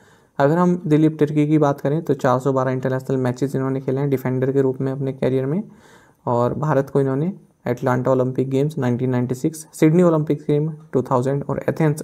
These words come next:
ओलंपिक गेम्स टू थाउजेंड फ़ोर में भारत को रिप्रेजेंट किया है। हॉकी इंडिया हेडक्वार्टर्स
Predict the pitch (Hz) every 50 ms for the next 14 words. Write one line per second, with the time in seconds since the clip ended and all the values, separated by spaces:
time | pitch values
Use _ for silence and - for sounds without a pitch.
0 | - 143 135 139 139 139 135 143 139 131 123 127 127 - - - 147 135 135 147
1 | 131 123 131 123 123 - 135 127 123 131 123 139 175 180 170 - - - _ _
2 | - 151 151 165 175 165 170 - 131 127 127 123 - - - 123 131 135 - -
3 | - 123 113 - - - - _ _ _ _ _ _ _ _ _ _ _ _ _
4 | _ _ _ _ _ _ _ _ - 156 151 151 190 196 185 180 175 170 160 165
5 | 143 - - - 147 143 143 147 147 143 - -